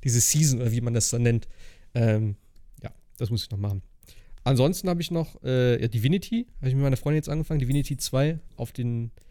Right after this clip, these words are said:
auf zwei Switches spielen wir das jetzt. Ähm, ist ganz cool, grafisch halt nicht ganz so berauschend, aber für so ein Spiel ist es auch okay.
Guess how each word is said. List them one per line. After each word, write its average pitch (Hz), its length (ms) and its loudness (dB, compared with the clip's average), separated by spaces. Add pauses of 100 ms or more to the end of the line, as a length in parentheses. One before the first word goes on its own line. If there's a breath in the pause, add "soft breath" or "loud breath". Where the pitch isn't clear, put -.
(180 soft breath)
auf - 180 -8
zwei 120 240 -2
Switches - 580 -6
spielen - 280 -4
wir 160 60 0
das 151 180 -4
jetzt. - 360 -6 (160)
Ähm, 110 460 -2
ist 147 120 -8
ganz 143 260 -2
cool, 196 120 0
grafisch 123 440 -2
halt 113 140 -4
nicht - 260 -10
ganz 113 280 -8
so 117 320 -4 (360)
berauschend, 123 640 0 (340 soft breath)
aber 107 220 2
für 107 120 -6
so 107 120 0
ein 110 60 0
Spiel - 200 -10
ist - 120 -10
es - 100 -12
auch 101 80 -4
okay. 123 400 -2